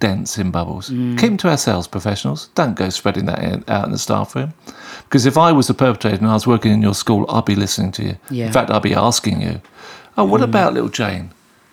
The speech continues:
Speaker 2: Yeah.
Speaker 1: What do you know about her?" You know, so it's that kind of thing. It's,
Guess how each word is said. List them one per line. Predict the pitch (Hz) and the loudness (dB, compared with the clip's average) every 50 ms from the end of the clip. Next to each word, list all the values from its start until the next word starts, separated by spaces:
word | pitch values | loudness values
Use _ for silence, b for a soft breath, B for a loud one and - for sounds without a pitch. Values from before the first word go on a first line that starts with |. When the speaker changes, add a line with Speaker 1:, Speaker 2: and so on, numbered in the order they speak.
| _ _ _ - - - | _ _ _ -14 -8 -2
Speaker 2:
Yeah. | 151 139 135 127 123 | 0 2 2 2 2
Speaker 1:
What | - 285 | 0 0
do | - 294 | 0 0
you | 269 | 2
know | 240 185 | 2 2
about | 156 - 107 - - - | 2 0 -2 -4 -4 -4
her?" | 95 95 92 - - - | -6 -8 -8 -10 -10 -4
You | - 131 | -2 0
know, | 123 120 113 113 - | 2 2 2 0 -2
so | - - 151 143 | 0 2 4 4
it's | 135 139 - | 4 2 2
that | - 156 143 135 - - | 2 2 2 0 -2 -4
kind | - 139 131 131 131 | -2 0 0 0 0
of | 123 110 | -2 -2
thing. | - 110 101 110 | -4 -4 -4 -4
It's, | 117 117 113 | -4 -6 -8